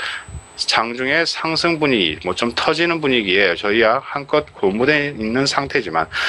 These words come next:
개인들은 아직까지는 갈팡질팡 영문을 모르고 있는 상황으로 보여집니다. 현재 우리가 집중하고 있는 것은 반기문,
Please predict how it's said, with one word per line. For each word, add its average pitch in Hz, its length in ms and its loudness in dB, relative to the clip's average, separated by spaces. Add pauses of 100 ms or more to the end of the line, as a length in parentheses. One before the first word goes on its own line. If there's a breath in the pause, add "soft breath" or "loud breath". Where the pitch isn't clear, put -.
(240 loud breath)
개인들은 147 600 0
아직까지는 135 760 -2
갈팡질팡 120 1080 -2 (120)
영문을 120 500 0
모르고 117 440 4
있는 120 220 2
상황으로 135 600 0 (140)
보여집니다. 123 540 0 (680 loud breath)
현재 208 220 0
우리가 196 260 4
집중하고 196 500 -2
있는 160 140 -6
것은 135 380 -2 (1200)
반기문, 131 760 -2